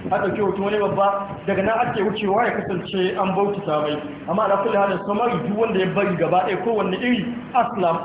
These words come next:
shi ya fi tsira da addini ne kamar yadda wancan manyan mallamai da gaya, da ni gaya muku, wanda yake da mutum mutumi ko wanda ake ratayawa, wannan baya halatta, qaulan wahidan, qat'an bil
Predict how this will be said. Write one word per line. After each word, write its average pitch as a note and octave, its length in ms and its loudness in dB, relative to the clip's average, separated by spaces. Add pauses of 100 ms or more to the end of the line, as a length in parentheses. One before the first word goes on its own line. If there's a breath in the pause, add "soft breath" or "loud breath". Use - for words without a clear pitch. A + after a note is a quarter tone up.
(180)
shi G#3 80 -4
ya G#3 80 2
fi A3 160 -4
tsira A3 320 2
da F3 100 0
addini F#3 340 -4
ne G3+ 100 0
kamar F#3+ 200 -2
yadda G3 220 -2
wancan F#3+ 340 -4
manyan F#3 240 -2
mallamai E3+ 400 0 (720)
da F3+ 80 2
gaya, F#3 360 2 (220)
da F3 60 0
ni F#3 120 0
gaya G3 300 4
muku, G3+ 280 -2 (240)
wanda G#3+ 200 4
yake G3+ 140 2
da F#3 80 2
mutum F3+ 220 0
mutumi G#3 320 -2
ko G#3 100 -2
wanda G#3+ 180 2
ake G3+ 180 0
ratayawa, G#3 460 2
wannan G3 220 0
baya F#3 220 4
halatta, E3+ 580 0
qaulan G#3+ 320 4
wahidan, F3+ 460 0
qat'an G3+ 400 2
bil F#3+ 160 0